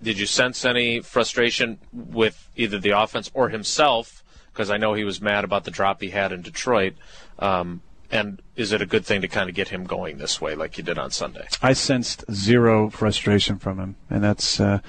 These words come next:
Speaker 2: says a lot about the kind of teammate that he is and kind of player he is. You know, he prepares each week to be success-, successful. He knows his role, and he knows he's gonna get opportunities, uh, when, uh, the coverage dictates.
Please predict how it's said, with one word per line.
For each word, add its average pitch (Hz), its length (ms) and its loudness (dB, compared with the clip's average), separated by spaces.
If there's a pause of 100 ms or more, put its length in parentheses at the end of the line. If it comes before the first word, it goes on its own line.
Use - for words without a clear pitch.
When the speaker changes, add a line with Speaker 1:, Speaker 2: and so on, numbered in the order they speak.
(240)
Speaker 2:
says 120 260 4
a 107 60 0
lot 110 140 6
about 107 180 4
the - 80 -2
kind 113 200 2
of 98 60 0
teammate 107 380 4
that 104 120 4
he 104 80 6
is 101 180 4
and 98 80 -4
kind 110 160 2
of - 80 -2
player 117 200 4
he 92 100 0
is. 90 160 -4
You 95 60 -2
know, 101 80 0
he 107 60 0
prepares 107 640 4 (400)
each 113 200 6
week 113 160 6
to 104 40 0
be 107 140 6
success-, - 500 0
successful. 123 500 2
He 131 60 2
knows 113 180 6
his 98 140 2
role, 110 300 6
and 110 100 2
he 107 60 2
knows 107 240 6
he's 107 120 4
gonna 107 160 4
get 104 100 6
opportunities, 110 720 2 (500)
uh, 98 200 2
when, 107 400 4
uh, 104 300 6 (320)
the 113 100 4
coverage 104 340 2
dictates. - 580 2